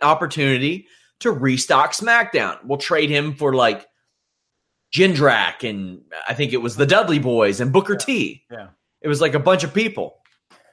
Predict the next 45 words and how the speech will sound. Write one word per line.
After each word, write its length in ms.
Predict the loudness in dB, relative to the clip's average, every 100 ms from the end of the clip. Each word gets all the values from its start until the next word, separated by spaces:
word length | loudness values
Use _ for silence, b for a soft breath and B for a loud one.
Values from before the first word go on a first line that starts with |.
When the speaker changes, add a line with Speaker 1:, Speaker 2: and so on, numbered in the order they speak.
| _
Speaker 1:
which, 300 | -4 -2 2
uh, 300 | 4 4 4
actually, 320 | 0 0 0 0
if 80 |
you 100 | 2
all 100 | 0
search 240 | 0 -2 0
our 80 | 4
archives, 400 | 4 4 0 0
there 80 |
was 100 | -4
a 40 | -6
funny, 480 | -2 0 0 -2 -2
uh, 280 | -2 -2 -4
<laughs> 560 | -6 -8 _ _ _
Shane 320 | -4 0 2 2
Helms 300 | 2 2 4
article. 420 | 4 4 0 -2
We 100 | 0
talked 300 | 2 2 2
about 220 | 2 2
that 160 | 2 2
on, 220 | 0 -2 -6
on 120 | -6
the 60 | -2
podcast, 680 | 0 0 0 -2 -2 -4
and 80 | -10
he 80 | -10
was 200 | -10 -6
like, 220 | -4 -4 0
"Yeah, 120 | 2
I 80 | 2
just 160 | -2
think 140 | -2 0
that 100 | 0
was 100 | 0
a 40 |
way 100 | -2
to 60 | -2
put 160 | -6
Triple 260 | -10 -4 -2
H 160 | 0
over 240 | -2 -2 -4
some 160 | -10 -6
more 280 | -6 -6